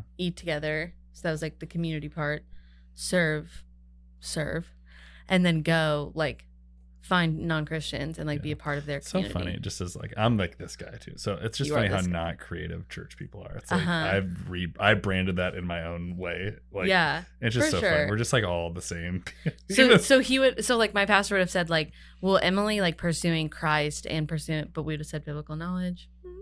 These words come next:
Speaker 1: um, is, like, grow. And then what you did is you would get, we got <laughs> an award after every semester for one of the four.
Speaker 2: Okay.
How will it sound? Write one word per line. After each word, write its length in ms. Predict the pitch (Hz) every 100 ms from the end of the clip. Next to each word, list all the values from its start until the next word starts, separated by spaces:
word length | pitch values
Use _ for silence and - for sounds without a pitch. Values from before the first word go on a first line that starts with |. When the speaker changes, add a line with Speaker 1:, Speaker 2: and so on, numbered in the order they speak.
| 415 - - - -
Speaker 1:
um, 380 | 202 202 185 175
is, 240 | - 185
like, 260 | 170 151 - - - 135 -
grow. 440 | - 165 117 - -
And 160 | 175
then 120 | 175 170
what 140 | -
you 100 | 165
did 220 | 156 165
is 180 | 160 156
you 80 | 156
would 160 | 147 147
get, 360 | 147 147 - - - - - -
we 100 | 190
got 260 | 185 269 254
<laughs> 0 |
an 100 | 403 - 381
award 520 | 330 220 180 196 208
after 240 | 185 180
every 240 | 175 175 180
semester 460 | 185 170 170 190
for 140 | 180 170
one 140 | 165
of 60 | 165
the 100 | 165
four. 480 | 165 156 165 202 - - - - - -
Speaker 2:
Okay. 260 | - 107